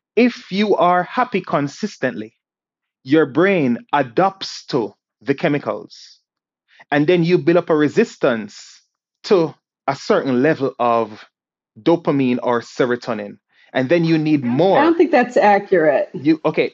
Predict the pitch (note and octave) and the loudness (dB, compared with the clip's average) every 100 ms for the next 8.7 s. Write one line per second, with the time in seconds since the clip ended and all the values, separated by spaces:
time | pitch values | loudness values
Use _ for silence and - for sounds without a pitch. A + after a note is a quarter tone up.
0 | _ - G#3+ - A3+ G#3+ F#3 C#3+ A#2 - | _ -2 0 2 2 2 0 -2 -4 -4
1 | - G#3 G#3+ G#3 G3 D#3 C3+ A#2 E3 G#3 | -2 0 2 2 0 0 -2 0 -2 0
2 | D#3+ C3+ B2 - - _ _ - - - | 0 -2 -4 -6 -20 _ _ -20 -20 -6
3 | - G#3 G3+ F#3 - - C4+ C#4+ C#4+ C4 | 2 4 2 -2 -12 -6 -2 2 4 2
4 | - - C4+ C4 C4+ C4 G#3 G#3 G#3 G3 | -2 -4 0 2 4 2 4 4 4 2
5 | D3 B2+ A#2 F3+ E3+ G3+ D#3 F3+ F3 - | 0 0 -2 -2 0 0 2 0 -2 -2
6 | F#3 F3+ G3 D#3+ C3+ A#2 G#2+ - - - | -2 -2 -2 0 0 -2 -8 -14 -20 -20
7 | _ G#3+ A3 B3+ A3 G#3 G3 F#3 F3 D3+ | _ -2 0 0 2 2 2 0 0 -4
8 | C3+ D3 D3 D#3 D3 B2+ A#2+ | -4 -2 0 0 0 -2 -4